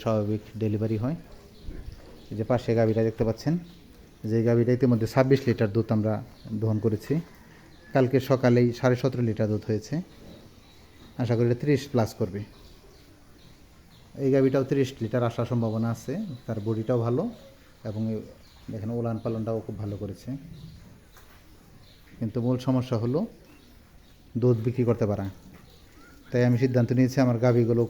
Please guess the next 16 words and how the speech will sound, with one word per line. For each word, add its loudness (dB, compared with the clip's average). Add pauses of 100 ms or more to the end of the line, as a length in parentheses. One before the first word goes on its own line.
(120)
কমিয়ে 6
ফেলবো, 2 (300)
দুধের 4
গাভী 4 (560)
কমিয়ে 6
আমি 4 (360)
ফ্যাটেনিংয়ে 4
চলে 4
যাব, 0 (320)
যেহেতু -2
দুধ 4
বিক্রি 2
করতে 2
পারছি 0 (100)
না। 4 (2250)
হয়তো -2